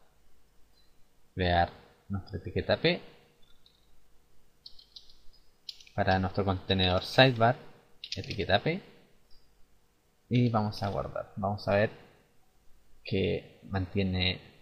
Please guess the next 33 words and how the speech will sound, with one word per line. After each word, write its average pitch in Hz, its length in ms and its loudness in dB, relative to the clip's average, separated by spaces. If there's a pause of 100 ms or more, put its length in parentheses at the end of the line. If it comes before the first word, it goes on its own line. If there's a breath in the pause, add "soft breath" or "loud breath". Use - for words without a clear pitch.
(500)
la, 90 300 4 (160)
las 92 120 -4
mismas 101 240 0
características 95 680 0 (140)
que 90 360 -2
nuestra 87 720 -2
etiqueta 92 400 0
P 95 140 4
de 90 300 2
arriba. 139 380 4 (600 loud breath)
Vemos 104 240 4
que 113 100 0
funciona 107 460 0
bien, 147 300 4 (680)
creo 110 220 4
yo, 147 240 4 (380)
está 110 260 -8
bastante 127 420 -4
bien, 151 240 2 (1300)
y 135 240 6
por 127 160 2
lo 117 120 6
tanto 131 400 4
podríamos 110 540 4
dejarlo 107 680 2 (500)
de 104 140 2
esta - 200 0
misma 123 260 4
manera. 143 460 6
Y 113 80 0
para 101 240 8
ahorrar 98 460 6
código, 120 400 4